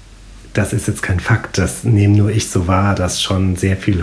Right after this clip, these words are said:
häufiger in japanischen Medien oder auch vor allem halt in Manga und Anime dieses Thema aufkommt im Vergleich zur westlichen Kultur. Ihr könnt mich da gerne berichtigen, ne? Das basiert alles nicht auf Fakten jetzt gerade, das ist wirklich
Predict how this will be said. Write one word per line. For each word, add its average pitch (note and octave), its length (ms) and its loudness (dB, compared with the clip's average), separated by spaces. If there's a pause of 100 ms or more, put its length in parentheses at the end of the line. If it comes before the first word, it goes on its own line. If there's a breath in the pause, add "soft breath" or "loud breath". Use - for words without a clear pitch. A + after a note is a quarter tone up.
häufiger F#2+ 640 0 (100)
in F#2 260 0 (1000 loud breath)
japanischen G#2 680 2
Medien G#2 400 2
oder F2+ 360 -4
auch - 140 -12 (120)
vor - 240 -6
allem G2 220 0
halt F#2+ 140 -2
in F2+ 120 -4
Manga F#2 280 -2
und F2+ 100 -4
Anime F#2+ 420 0 (420)
dieses F#2+ 220 -2
Thema F#2 380 0
aufkommt F#2+ 340 -2
im F2 140 -4
Vergleich F2+ 400 -4
zur F#2 340 -2
westlichen F#2 540 -2
Kultur. F#2+ 500 -4
Ihr G2+ 120 -6
könnt - 200 -2
mich - 140 -12
da G2+ 140 -2
gerne G2 480 0
berichtigen, F#2+ 760 -4 (160)
ne? A2+ 200 0 (760)
Das F#2+ 160 -4
basiert G2+ 320 -2
alles G2+ 320 0
nicht G#2+ 260 2
auf F#2+ 120 -6
Fakten - 420 -4
jetzt G2 220 -4
gerade, F#2+ 400 -2
das F#2 200 -4
ist - 140 -8
wirklich G2 300 -4